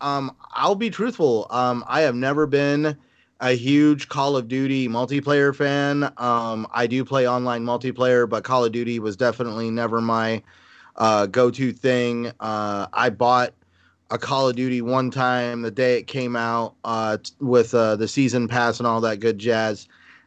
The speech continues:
just to, uh, you know, not play that game as much as I should have, and it felt like it was kind of a waste,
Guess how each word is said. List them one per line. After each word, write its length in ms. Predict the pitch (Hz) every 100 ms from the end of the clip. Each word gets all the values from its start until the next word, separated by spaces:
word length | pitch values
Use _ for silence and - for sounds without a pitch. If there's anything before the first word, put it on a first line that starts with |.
| -
just 400 | 104 151 156 -
to, 240 | 151 139 131
uh, 300 | 120 110 101 _ _
you 180 | 143 135
know, 160 | 131 117
not 280 | 131 131 -
play 180 | 135
that 200 | 123 113
game 240 | 107 117 110
as 120 | 104
much 220 | 120 117
as 100 | 110
I 120 | 110
should 260 | 101 - 123
have, 280 | 123 120 110
and 100 | 104
it 100 | 95
felt 200 | 131 113
like 180 | 113 110
it 60 |
was 100 | 107
kind 220 | - 117
of 80 | 110
a 60 | 95
waste, 540 | 95 104 117 120 -